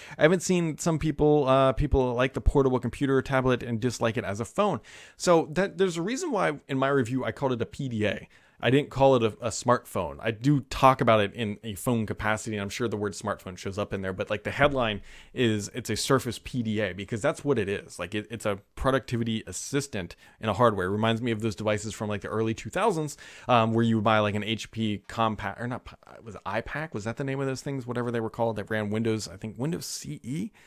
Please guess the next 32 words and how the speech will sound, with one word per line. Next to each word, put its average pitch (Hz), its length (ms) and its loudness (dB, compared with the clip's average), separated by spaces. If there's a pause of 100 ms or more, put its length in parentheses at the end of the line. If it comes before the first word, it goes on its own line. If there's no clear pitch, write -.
(300)
Or 110 60 -8
was 113 120 -6
it 98 80 -6
Windows 113 300 -2
Mobile? 95 220 -6
I - 40 -12
think 156 140 -2
it 135 40 0
was 92 80 -4
Windows 98 220 -4
C - 200 -10
E, - 20 -16
whatever 127 320 6
it - 20 -4
was. 92 220 0 (280)
And 120 120 2
you 117 80 6
had 120 160 4
your 113 100 0
calendar 120 480 2
and 110 80 -2
everything 117 320 0
else. 107 120 -4
That's 180 200 -4
what 240 140 -4
these, 147 160 -6
that's 165 280 -6
what 208 120 -2
the 156 100 0
Surface 131 340 -2
Duo 120 440 2
is 98 200 -6